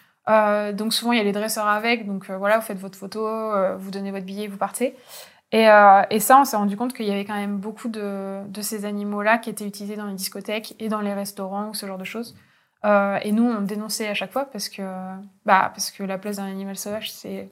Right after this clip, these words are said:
clairement pas dans une discothèque. Je pense que c'est assez évident qu'il n'y a pas besoin de justifier. Euh, donc, on est assez content de ça.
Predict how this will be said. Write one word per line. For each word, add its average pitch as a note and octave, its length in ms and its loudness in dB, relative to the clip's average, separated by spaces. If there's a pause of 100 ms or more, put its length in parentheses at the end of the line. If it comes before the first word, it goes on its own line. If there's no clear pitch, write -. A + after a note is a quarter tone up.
clairement G3+ 220 -2
pas G3+ 120 0
dans G3 120 -8
une F#3+ 280 -12
discothèque. A3 560 -4
Je - 100 -18
pense G3 140 -12
que - 100 -20
c'est - 140 -8
assez G3 180 -6
évident G3+ 280 -2
qu'il G#3 80 -16
n'y - 80 -20
a - 20 -20
pas G3+ 80 -4
besoin G3+ 180 -8
de G3+ 160 -6 (240)
justifier. A#3 480 -4 (800)
Euh, G#3+ 340 4 (720)
donc, A#3+ 320 8
on A#3 80 -2
est A3 100 0
assez A3 220 -2
content A#3+ 220 -4
de A3+ 80 -6
ça. B3 460 6